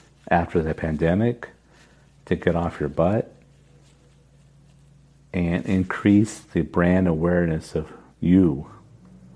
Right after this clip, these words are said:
of your company, and make an impact.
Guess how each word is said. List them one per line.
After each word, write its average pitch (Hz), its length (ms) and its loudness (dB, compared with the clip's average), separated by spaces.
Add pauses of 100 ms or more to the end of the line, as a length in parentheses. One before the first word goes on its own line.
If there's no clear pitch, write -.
(280)
of 80 120 -2
your 82 120 -4
company, - 580 -2 (1500)
and 85 140 -2
make 98 160 0
an - 120 2 (100)
impact. - 800 -4